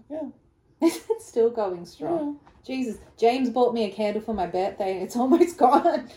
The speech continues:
Speaker 2: It's o-, only got this much.
Speaker 1: What,
Speaker 2: Just a little.
Speaker 1: what, what, what?
Speaker 2: Moon something it was.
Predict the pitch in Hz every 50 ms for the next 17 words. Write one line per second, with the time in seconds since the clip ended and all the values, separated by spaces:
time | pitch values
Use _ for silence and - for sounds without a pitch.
0 | - _ - 226 - - 233 - 240 220 - 240 233 233 240 247 233 226 214 -
1 | 226 220 - - 214 202 202 - - - - _ _ _ _ _ _ _ _ _
2 | - _ _ _ - 202 196 - - - 330 294 285 285 285 277 214 208 220 262
3 | 262 247 226 220 - 208 220 233 247 262 269 269 269 269 269 262 277 277 285 269
4 | - _ _ 220 214 214 202 208 214 220 226 226 226 220 220 214 214 - - 196
5 | 190 190 - 185 156 170 175 185 190 - - 175 - - - - _ _